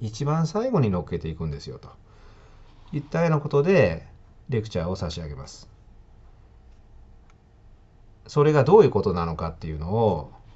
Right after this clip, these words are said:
今日は一つの事例で紐解いていきます。あるメンバーさんと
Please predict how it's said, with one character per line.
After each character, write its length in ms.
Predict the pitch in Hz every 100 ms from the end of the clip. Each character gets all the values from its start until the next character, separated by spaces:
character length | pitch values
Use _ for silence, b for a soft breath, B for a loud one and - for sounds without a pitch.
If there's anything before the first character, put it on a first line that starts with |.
| - - _ -
今 100 | 110
日 40 | 90
は 240 | 98 95
一 200 | - 117
つ 120 | 110
の 140 | 98 78
事 100 | 95
例 240 | 92 90
で 340 | 117 113 - - - -
紐 240 | - 107
解 180 | 98 90
い 20 |
て 100 | 80
い 60 | 76
き 100 | 80
ま 100 | 78
す。 220 | - - - - - - - - - - - - - - - - - - - - - - - - - - - -
あ 60 | 180
る 80 | 170
メ 120 | 151
ン 80 | 151
バ 140 | 110
ー 20 |
さ 160 | 98 87
ん 100 | 80
と 380 | 95 90 78